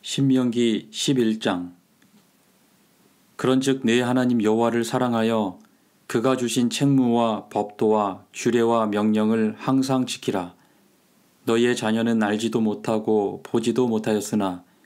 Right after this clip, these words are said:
너희가 오늘날 기억할 것은 너희의 하나님 여호와의 교훈과 그의 위엄과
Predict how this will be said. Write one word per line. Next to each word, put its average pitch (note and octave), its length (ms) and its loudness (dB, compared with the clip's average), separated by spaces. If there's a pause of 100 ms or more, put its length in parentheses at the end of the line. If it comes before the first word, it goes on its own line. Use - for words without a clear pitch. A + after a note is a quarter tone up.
(560)
너희가 A#2+ 300 2
오늘날 A#2 600 0
기억할 A2 380 -2
것은 G#2 460 -2 (640)
너희의 B2 320 2
하나님 B2 440 2
여호와의 A2+ 460 2
교훈과 A2 840 0
그의 G#2+ 340 2
위엄과 A2 680 0